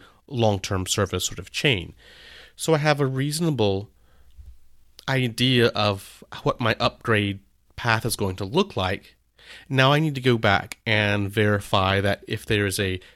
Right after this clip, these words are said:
security vulnerability release, that, that those minor patches, those minor upgrades also have a sane and, and documented way to roll forward cleanly.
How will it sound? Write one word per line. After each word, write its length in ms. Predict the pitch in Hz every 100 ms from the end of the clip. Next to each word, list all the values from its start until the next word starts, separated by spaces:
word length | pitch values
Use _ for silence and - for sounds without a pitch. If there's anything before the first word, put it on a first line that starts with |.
| -
security 440 | - - 180 208
vulnerability 580 | 147 120 107 104 95 113
release, 440 | 98 92 90 - - - _
that, 200 | 110 -
that 240 | 117 - _ _
those 240 | - 117 107
minor 440 | 113 120 160 175
patches, 460 | - 113 98 - 101
those 160 | 98
minor 280 | 104 117 156
upgrades 580 | - 107 - 98 92 - - - _ _
also 320 | 123 131 131 120
have 200 | 101 98
a 40 |
sane 480 | - 110 92 90 92
and, 440 | 98 92 90 95 - -
and 180 | 98 92
documented 640 | 101 98 107 95 98 87 - _ _ _
way 300 | - 113 104
to 140 | 101 95
roll 200 | 92 90
forward 380 | - 101 90 -
cleanly. 480 | 123 98 65 -